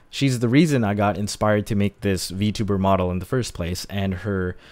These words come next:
videos really cheered me up during some rough times last year. I'm really glad we got to know each other and became friends,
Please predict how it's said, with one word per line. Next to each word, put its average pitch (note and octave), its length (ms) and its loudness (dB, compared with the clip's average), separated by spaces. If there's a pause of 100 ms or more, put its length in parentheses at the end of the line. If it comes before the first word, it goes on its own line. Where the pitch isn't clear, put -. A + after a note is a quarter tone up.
(140)
videos B2 420 2
really A#2 360 2
cheered A2 260 0
me G#2+ 140 2
up G2+ 160 2
during G2 260 0
some F#2 280 -6
rough F#2 200 -4
times E2+ 320 -8
last D2 300 -8
year. E2 180 -10 (260)
I'm A2 120 -2
really D3+ 180 6
glad C3 260 6
we A#2 60 0
got A2+ 200 6
to - 80 -2
know G#2+ 180 4
each G#2 160 0
other G#2 340 2
and F#2+ 300 -2
became F#2+ 320 -4
friends, F#2+ 500 -2